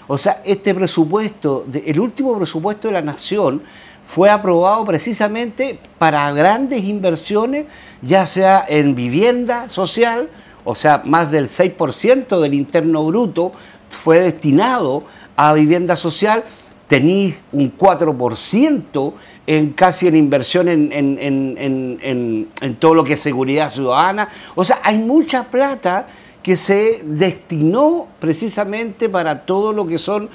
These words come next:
los flagelos que hoy día nos están amargando la vida. Y en ese contexto, si eso no se hace de manera rápida, eficiente, dinámica, creativa, vamos a terminar botando plata por votar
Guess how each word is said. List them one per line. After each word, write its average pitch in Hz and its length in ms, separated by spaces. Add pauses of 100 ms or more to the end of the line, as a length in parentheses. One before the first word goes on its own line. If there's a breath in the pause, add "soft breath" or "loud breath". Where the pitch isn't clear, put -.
(220 loud breath)
los 160 200
flagelos 175 520
que - 100
hoy 156 80
día 175 200
nos 160 180
están 156 240
amargando 143 500
la 120 120
vida. 113 300 (340 loud breath)
Y 127 120
en 180 100
ese 277 220
contexto, 196 580
si 156 180
eso 147 240
no 160 160
se 160 180
hace 165 280
de 139 120
manera 143 400
rápida, 127 580 (300 loud breath)
eficiente, 151 960
dinámica, 127 720
creativa, 117 640 (440 loud breath)
vamos 175 460
a 170 80
terminar 147 460
botando 160 500
plata 165 300
por 151 160
votar 165 560